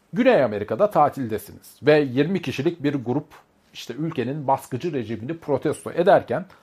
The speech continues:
askerler çıka geliyor. Askerlerin komutanı sizi yanına çağırıyor ve şöyle bir teklif getiriyor. "Bu yirmi masum insandan birini vurup öldürürseniz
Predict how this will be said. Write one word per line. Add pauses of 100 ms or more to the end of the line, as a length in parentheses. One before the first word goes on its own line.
(120)
askerler
çıka
geliyor. (160)
Askerlerin
komutanı
sizi
yanına
çağırıyor (100)
ve
şöyle
bir
teklif
getiriyor. (560)
"Bu
yirmi
masum
insandan
birini
vurup
öldürürseniz